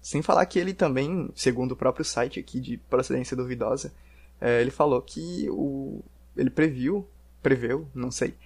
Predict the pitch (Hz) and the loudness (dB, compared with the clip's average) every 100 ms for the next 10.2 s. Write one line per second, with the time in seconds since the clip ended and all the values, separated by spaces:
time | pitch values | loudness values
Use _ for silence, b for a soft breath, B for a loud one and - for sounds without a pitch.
0 | b - - 135 131 135 147 151 127 131 | b -6 4 4 4 4 4 4 2 2
1 | 135 180 165 208 151 - - - - - | 2 0 0 0 0 -4 -10 -12 -20 -16
2 | - 156 143 151 180 - - - - - | -10 -6 -6 -6 -10 -12 -20 -20 -20 -20
3 | - - 120 143 123 123 170 143 123 - | -14 -2 0 2 2 2 0 -2 -2 0
4 | 190 175 - 95 - 139 165 151 143 - | -2 -2 -6 -8 -2 6 6 6 0 0
5 | 175 180 175 156 139 135 139 139 131 139 | -4 -4 -6 -4 -4 -2 0 2 4 2
6 | - 156 135 127 135 147 135 120 120 123 | 0 0 0 -4 -2 -2 0 0 0 -2
7 | 131 123 123 127 - - - - - - | -4 -6 -10 -12 -16 -20 -20 -20 -20 -8
8 | - 127 127 143 - - 156 - 131 165 | 0 2 2 -2 -4 -2 0 2 2 2
9 | 127 120 123 139 123 127 135 - 127 - | 0 -2 -2 0 0 0 -4 -4 -4 -6
10 | - - | -12 -12